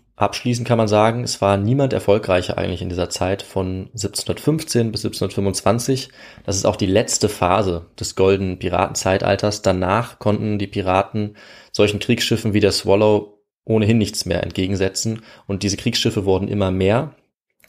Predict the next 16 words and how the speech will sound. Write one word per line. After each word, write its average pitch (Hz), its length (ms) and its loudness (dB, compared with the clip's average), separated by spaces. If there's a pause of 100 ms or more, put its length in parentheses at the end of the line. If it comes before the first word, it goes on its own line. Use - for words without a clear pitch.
(120)
auch 98 260 2
um 98 180 -2
den 92 180 0
Handel 98 460 2
auf - 100 -16
den 90 180 -2
Weltmeeren 90 500 0
eben 90 160 -6
zu - 120 -6
beschützen. 107 600 0 (340)
Und 95 140 -4
die 92 80 -2
wurden 95 300 2
immer 107 200 2
öfter - 320 -2
auch - 220 -4